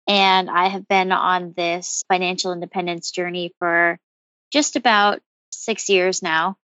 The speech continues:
and have saved up quite a bit of money and will be looking to quit my job and do the online entrepreneurial side hustle business along with some other stuff like real estate.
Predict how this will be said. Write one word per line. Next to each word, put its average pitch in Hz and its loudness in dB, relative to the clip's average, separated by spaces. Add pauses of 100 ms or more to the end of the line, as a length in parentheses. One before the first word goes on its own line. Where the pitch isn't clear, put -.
(400)
and 185 2 (140)
have 196 -4
saved 202 2
up 190 2 (200)
quite 214 2
a 202 -2
bit 202 0
of 185 -6
money 190 -2 (560)
and 185 2
will 185 2
be 175 2
looking 196 -2
to 185 0
quit - -10
my 240 -2
job 208 0 (140)
and 175 -2 (240)
do 202 2
the 180 2
online 175 -2 (480)
entrepreneurial 190 2 (140)
side 175 2
hustle 175 -6
business 175 -2 (220)
along 190 2
with 175 -4
some 185 -2
other 170 2 (280)
stuff - -2
like 170 -2
real 160 0
estate. 156 -4